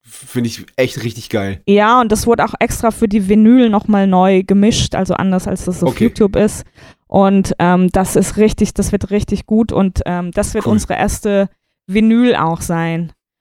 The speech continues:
Speaker 2: Und ja, und die Idee war auch,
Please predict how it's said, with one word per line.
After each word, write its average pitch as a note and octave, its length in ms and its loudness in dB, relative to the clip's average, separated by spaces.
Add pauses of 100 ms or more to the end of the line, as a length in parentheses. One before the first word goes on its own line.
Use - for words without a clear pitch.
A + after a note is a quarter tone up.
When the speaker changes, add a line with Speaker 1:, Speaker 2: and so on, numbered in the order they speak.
(280)
Speaker 2:
Und F3 540 -4
ja, G3 320 0
und G3+ 140 -6
die - 120 -6
Idee A#3 380 2
war G#3 280 2
auch, G3+ 220 2